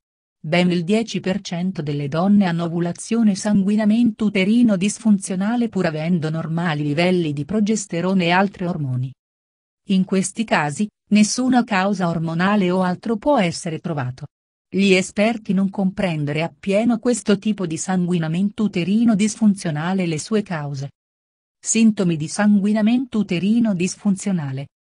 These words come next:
Si può avere sanguinamento uterino disfunzionale se si dispone di uno o più dei seguenti sintomi.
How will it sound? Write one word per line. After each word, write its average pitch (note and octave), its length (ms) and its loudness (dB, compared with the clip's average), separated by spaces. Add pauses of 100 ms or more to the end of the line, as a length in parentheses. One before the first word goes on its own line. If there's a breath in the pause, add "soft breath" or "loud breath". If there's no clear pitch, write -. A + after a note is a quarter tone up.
(500)
Si - 220 -2
può A3 160 2
avere F#3+ 300 2
sanguinamento F#3 960 2
uterino G#3 520 4
disfunzionale G#3 840 2
se G#3 160 0
si G#3+ 160 -2
dispone A#3 580 -2
di F3+ 100 -2
uno F#3+ 140 0
o D#3 60 -4
più B3+ 200 -4
dei G3+ 240 4
seguenti F#3+ 580 -2
sintomi. C#3+ 600 -6